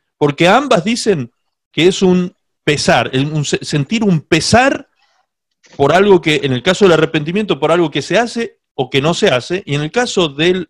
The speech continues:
remordimiento es un pesar por algo que se hace mal. Entonces son dos cosas parecidas,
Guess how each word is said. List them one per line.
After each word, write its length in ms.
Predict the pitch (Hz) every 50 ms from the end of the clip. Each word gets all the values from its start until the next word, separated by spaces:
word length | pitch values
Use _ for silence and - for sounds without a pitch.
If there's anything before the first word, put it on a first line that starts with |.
| _
remordimiento 760 | _ 143 175 220 247 240 220 190 170 165 180 202 208 196 - 180
es 140 | 175 - -
un 100 | 160 143
pesar 340 | - 151 139 - 196 196 -
por 140 | - 147 165
algo 160 | 175 175 151
que 100 | 143 131
se 120 | - 156
hace 180 | 143 135 - 135
mal. 240 | 120 110 98 90 - _ _ _ _ _ _ _ - - - - - - _ _ _
Entonces 280 | _ - 165 170 190 175
son 220 | - 311 311 330
dos 160 | 330 320 -
cosas 300 | - - 277 - 240 220
parecidas, 760 | - 202 170 170 156 - 240 226 170 120 104 98 - - -